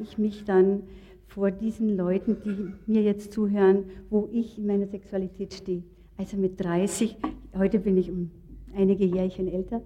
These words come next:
aber mit dreißig war ich sehr, sehr unzufrieden mit meiner Sexualität.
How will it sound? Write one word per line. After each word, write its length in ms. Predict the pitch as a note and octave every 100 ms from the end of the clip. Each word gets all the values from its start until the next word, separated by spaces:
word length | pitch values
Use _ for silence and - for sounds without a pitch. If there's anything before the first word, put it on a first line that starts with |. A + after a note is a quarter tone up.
| - - - - -
aber 200 | G#3+ A3+
mit 220 | B3 A#3+
dreißig 400 | G3+ G3 G3 G3+
war 100 | G3+
ich 100 | G3
sehr, 180 | - C4
sehr 160 | B3+ A#3+
unzufrieden 500 | A3+ A3 G#3 G#3 G#3
mit 120 | G3
meiner 160 | G3
Sexualität. 680 | F#3+ G3+ - G3 F#3+ F#3+ F#3